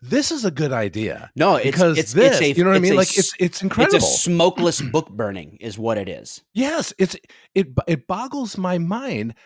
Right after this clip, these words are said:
Speaker 1: how these same people would look at the Third Reich with these fucking piles of books, these, these black and white choppy videos, home videos,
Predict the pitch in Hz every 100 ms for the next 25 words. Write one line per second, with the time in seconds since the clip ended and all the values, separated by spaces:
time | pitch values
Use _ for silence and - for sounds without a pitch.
0 | _ - 165 151 139 _ _ - 190 -
1 | - 240 320 294 - 254 - 67 - _
2 | _ _ - 143 156 196 226 262 226 160
3 | 208 196 190 131 110 - _ _ _ _
4 | - 147 131 127 - _ 190 175 147 117
5 | - 196 220 185 156 131 90 - - 120
6 | 95 - 117 107 - - _ _ - 147
7 | 180 220 214 202 160 127 139 143 135 -
8 | - 156 156 165 196 165 120 156 131 101
9 | 80 78 - 147 156 117 123 107 78 62
10 | 67 -